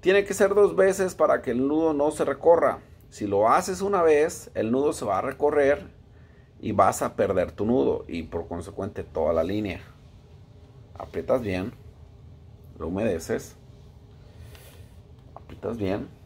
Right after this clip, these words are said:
A veces lo que yo hago es que meto mis pinzas aquí y simplemente aprieto. Una vez que ya está apretado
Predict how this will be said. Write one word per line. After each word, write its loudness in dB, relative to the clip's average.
A -6
veces -6
lo -8
que -8
yo 0
hago -2
es -18
que -4
meto -8
mis -6
pinzas -8
aquí -8
y -20
simplemente -10
aprieto. -16
Una -6
vez -4
que -6
ya 4
está 0
apretado 4